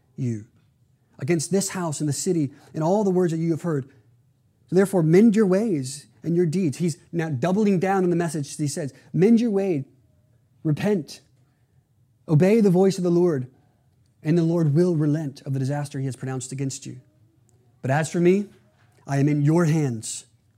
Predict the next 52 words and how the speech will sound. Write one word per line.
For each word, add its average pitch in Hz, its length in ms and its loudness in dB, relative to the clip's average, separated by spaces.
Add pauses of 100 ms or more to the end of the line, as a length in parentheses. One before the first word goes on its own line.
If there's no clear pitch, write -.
(460)
Do 180 100 2
with 196 120 6
me 196 100 6
as 185 120 2
seems 185 200 2
good 190 220 4
and 160 100 4
right 180 220 -2
to 196 80 -8
you, 160 260 0 (220)
but 180 100 -12
only 208 240 6
know 240 220 4
for 233 160 -4
certain 247 240 -4
that 165 100 0
if 156 120 0
you 220 120 6
put 247 220 -4
me 226 140 0
to 196 80 -2
death, 185 420 -8 (540)
you 156 100 -4
will 139 60 0
bring 139 180 0
innocent 151 300 -4
blood 147 200 -6
upon 135 280 -8
yourselves 123 480 -10
and 123 80 -10
upon 131 180 -8
this 127 160 -8
city 123 200 -10
and 120 80 -8
its 120 120 -12
inhabitants. 123 480 -12 (260)
For - 120 -14
in 131 200 -4
truth, - 560 -6 (440)
the 127 100 -6
Lord 127 240 -4
sent 156 320 -8
me 117 220 -8 (320)
to 127 80 -12
speak - 380 -8
all 135 200 -6
these 127 240 -8
words 113 460 -10
in 113 160 -12
your 113 140 -10
ears." 113 460 -14 (1000)
Bold. 117 480 -6